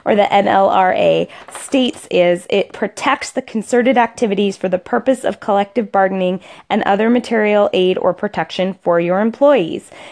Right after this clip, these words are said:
Now, what does that mean in modern English? What that means is that your employees have the right and are, have a legally protected right to get together and talk about things that matter to them,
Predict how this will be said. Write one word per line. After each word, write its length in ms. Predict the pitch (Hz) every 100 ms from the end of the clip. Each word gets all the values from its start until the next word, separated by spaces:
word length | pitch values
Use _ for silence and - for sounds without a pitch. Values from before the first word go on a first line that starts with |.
| -
Now, 200 | 220 214
what 100 | 262
does 120 | 294
that 160 | 277
mean 180 | 226 220
in 100 | 202
modern 320 | 185 165 165
English? 380 | - - - - _ _ _ -
What 220 | 226 247
that 220 | 349 349
means 320 | 254 190 185
is 180 | - 202
that 200 | 190 180
your 280 | 214 233 302
employees 640 | 403 - 285 226 220 220 -
have 380 | - - 208 214
the 100 | 302
right 400 | 277 208 180 -
and 140 | 202 202
are, 160 | 190
have 160 | 190 180
a 80 | 185
legally 340 | 214 240 349
protected 560 | 359 330 - 294 294 240
right 380 | 247 175 165 - - -
to 120 | - 254 -
get 220 | 233 240
together 560 | 339 294 262 233 240 240 - -
and 220 | - 214 -
talk 400 | - 254 294 311
about 380 | 285 262 -
things 320 | - 220 220 208
that 180 | 208
matter 360 | 208 190 190 196
to 180 | 196 208
them, 380 | 180 170 170